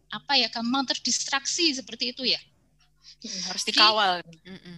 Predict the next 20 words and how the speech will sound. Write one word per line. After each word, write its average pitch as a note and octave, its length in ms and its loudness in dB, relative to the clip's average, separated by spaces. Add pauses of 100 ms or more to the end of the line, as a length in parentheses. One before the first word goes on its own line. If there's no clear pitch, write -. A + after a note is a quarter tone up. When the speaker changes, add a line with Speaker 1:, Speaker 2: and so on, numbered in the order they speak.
Speaker 1:
eh, E4 400 4
memang D#4+ 240 4
harusnya C#4+ 480 0
idealnya C#4+ 400 -2
dikawal. A3+ 640 -6
Sementara D#4+ 640 0 (400)
aku - 240 -6
sendiri D4 320 2
kan F#4 160 0 (480)
juga - 320 -4
punya C#4+ 240 0
kesibukan C4+ 480 -6
yang C4 240 0
lain A#3+ 400 2
gitu. A#3 320 -10 (320)
Idealnya C#4+ 800 0
aku F#4 80 -8
membayangkan B3 580 -2 (220)
aku A#3 160 -8
jalan, A3+ 420 -2